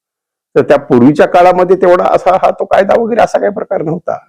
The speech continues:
आणि अजूनही कित्येक गावामध्ये, कित्येक पाटलांच्या घरामध्ये दोन दोन, तीन तीन बायका नांदतात, बिलकुल नांदतात. अगदी, अ, सवती, सवती सुद्धा प्रेमानं एकमेकाला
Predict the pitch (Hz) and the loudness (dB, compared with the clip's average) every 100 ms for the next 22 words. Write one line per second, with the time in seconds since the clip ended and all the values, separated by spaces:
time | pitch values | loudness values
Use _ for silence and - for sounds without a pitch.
0 | _ _ _ _ _ _ _ _ _ - | _ _ _ _ _ _ _ _ _ 0
1 | 135 110 107 151 240 202 139 - 202 165 | 2 2 2 2 2 2 -2 0 0 2
2 | 165 180 190 190 - - 185 - 160 - | 2 2 0 -2 -4 -2 -2 0 -2 0
3 | 156 196 165 127 117 151 180 156 127 131 | 0 0 2 2 2 2 2 2 2 4
4 | 160 175 151 110 - - 135 - 143 117 | 2 0 0 -2 -4 -2 -2 0 0 0
5 | 120 160 - - _ _ _ _ _ _ | 0 0 -2 -4 _ _ _ _ _ _
6 | _ _ _ _ _ 151 233 220 233 214 | _ _ _ _ _ -2 0 2 2 2
7 | 196 190 - - 113 117 160 214 202 123 | 0 -2 -4 -2 -4 0 2 4 4 4
8 | 90 - - - _ 113 110 104 127 123 | 2 -6 -20 -20 _ 2 2 2 0 0
9 | 107 196 - 147 - 202 - 135 185 156 | 0 -2 2 0 2 -2 0 0 2 2
10 | - - _ _ _ 156 147 175 202 185 | 0 -6 _ _ _ 0 2 2 0 0
11 | 185 180 180 175 180 175 | -2 0 0 2 0 0